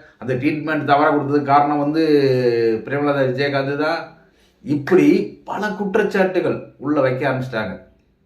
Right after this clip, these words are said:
எல்லாமே எதுக்கு அப்படின்னு பார்த்தா, விஜயகாந்த் உடல் நலம் இல்லாம வாராரு. வந்த உடனே அவங்க என்ன செய்றாங்கன்னா, ஒரு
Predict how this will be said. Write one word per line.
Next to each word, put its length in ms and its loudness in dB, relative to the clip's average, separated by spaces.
எல்லாமே 640 4
எதுக்கு 360 4
அப்படின்னு 300 -2
பார்த்தா, 540 2
விஜயகாந்த் 800 4
உடல் 260 4
நலம் 240 4
இல்லாம 420 4
வாராரு. 680 2
வந்த 400 0
உடனே 540 -4
அவங்க 240 -6
என்ன 180 -2
செய்றாங்கன்னா, 400 -4
ஒரு 100 0